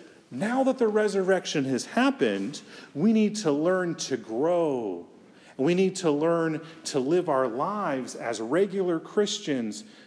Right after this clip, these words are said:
who are getting back to normal life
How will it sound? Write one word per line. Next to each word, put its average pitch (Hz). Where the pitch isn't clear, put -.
who 180
are 175
getting 180
back 170
to -
normal 190
life 190